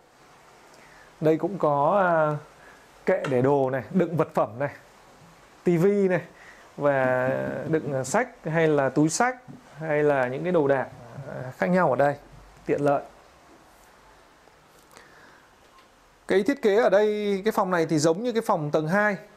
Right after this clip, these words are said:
vừa nãy chúng ta xem, thì, à, cũng có những cái tủ để đồ như này, thay đồ để đồ, rất là nhiều cái, à,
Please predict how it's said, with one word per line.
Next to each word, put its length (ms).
vừa 140
nãy 320
chúng 120
ta 100
xem, 260
thì, 260
à, 220
cũng 160
có 200
những 140
cái 400
tủ 160
để 160
đồ 260
như 80
này, 200
thay 140
đồ 260
để 120
đồ, 240
rất 120
là 120
nhiều 380
cái, 260
à, 580